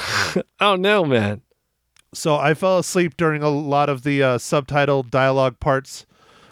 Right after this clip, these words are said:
Speaker 2: Um, the person I went with said I didn't miss much, so that makes me feel good. But, uh, I asked him if I was snoring. He's like, "No, you weren't snoring. I could just tell you nodded off a little bit." And I'm like, "Shit."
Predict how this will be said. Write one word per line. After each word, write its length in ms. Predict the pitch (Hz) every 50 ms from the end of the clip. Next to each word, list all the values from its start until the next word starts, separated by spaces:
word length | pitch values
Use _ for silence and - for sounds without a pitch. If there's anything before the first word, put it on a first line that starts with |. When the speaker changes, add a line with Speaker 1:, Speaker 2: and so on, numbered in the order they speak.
| - _
Speaker 2:
Um, 580 | - 135 131 123 120 117 117 113 110 113 - - _ _ - - - 220
the 140 | 165 143 127
person 320 | - 160 156 135 - 156
I 60 | 151 143
went 180 | 139 139 131
with 120 | 135 135 -
said 180 | - 143 131 131
I 80 | 127
didn't 300 | 120 127 127 120 120 117
miss 240 | 117 127 120 - -
much, 400 | 135 123 131 139 - - - - _ _ _ _ _ _ _ _ _ _
so 600 | - - - 160 139 123 123 123 120 120 117 117
that 200 | 117 131 139 139
makes 220 | 139 147 139 -
me 80 | - 147
feel 180 | - - 147 131
good. 260 | 117 131 120 120 120 - _ _ _
But, 160 | - 135 127
uh, 240 | 127 123 120 117 107 - _ _ _ _ _ _ -
I 120 | 165 151 151
asked 220 | 156 156 139 -
him 80 | 160 143
if 100 | 135 139
I 120 | 147 147
was 100 | 147 135
snoring. 300 | - - 160 143 139 139
He's 140 | 143 147 131
like, 140 | 151 151 143
"No, 160 | 175 208 202
you 160 | 202 196 202
weren't 160 | 214 214 190 -
snoring. 380 | - - 180 160 143 131 131 135
I 80 | 139 131
could 120 | 147 139
just 220 | 127 143 127 -
tell 180 | - 165 139 135
you 120 | 131 127
nodded 300 | 127 135 127 123 123 117 120
off 180 | 117 113 110 -
a 20 |
little 180 | 113 113 110 107
bit." 160 | 110 113 113
And 100 | - -
I'm 80 | 120 123
like, 240 | 123 120 117 - - - - - - - _ _
"Shit." 640 | - - - - - 165 131 - - - - -